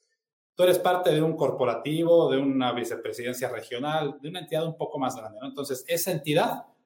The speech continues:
te manda cuáles son los objetivos y las metas que tienes que cumplir como,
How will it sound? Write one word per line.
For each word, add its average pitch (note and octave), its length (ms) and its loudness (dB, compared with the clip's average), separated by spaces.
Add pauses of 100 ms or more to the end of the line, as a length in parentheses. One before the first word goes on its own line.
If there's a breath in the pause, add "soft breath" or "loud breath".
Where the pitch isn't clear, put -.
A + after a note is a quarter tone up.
(340)
te C#3+ 140 2
manda F#3 600 2
cuáles D#3 280 4
son D#3 160 2
los D3 180 2
objetivos C#3+ 800 0
y B2+ 60 0
las A2+ 220 0
metas F3 460 -2
que C#3 80 -2
tienes C#3 340 -4
que - 120 -20
cumplir C#3+ 420 -2
como, A2+ 560 -2